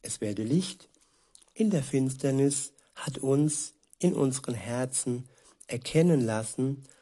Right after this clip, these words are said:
dass dieses Licht der Glanz der Herrlichkeit Gottes ist, die uns im Angesicht von Jesus Christus sichtbar wird.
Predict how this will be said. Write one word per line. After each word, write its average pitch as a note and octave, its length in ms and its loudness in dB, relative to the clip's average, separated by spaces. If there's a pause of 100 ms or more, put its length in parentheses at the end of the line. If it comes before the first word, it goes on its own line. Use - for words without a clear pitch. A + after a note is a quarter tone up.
(140)
dass A#2 220 -6
dieses F3 500 -2
Licht B2+ 460 -4 (340)
der A2+ 120 -6
Glanz A#2 640 -4 (220)
der B2 80 -4
Herrlichkeit B2 1000 -6
Gottes B2+ 500 -6 (100)
ist, - 440 -4 (580)
die - 120 0
uns D3 480 2 (280)
im E3+ 200 4
Angesicht B2+ 720 -2
von A#2+ 200 -6
Jesus B2+ 440 -4
Christus B2+ 760 -6 (1200)
sichtbar A#2+ 800 -8
wird. A2+ 580 -4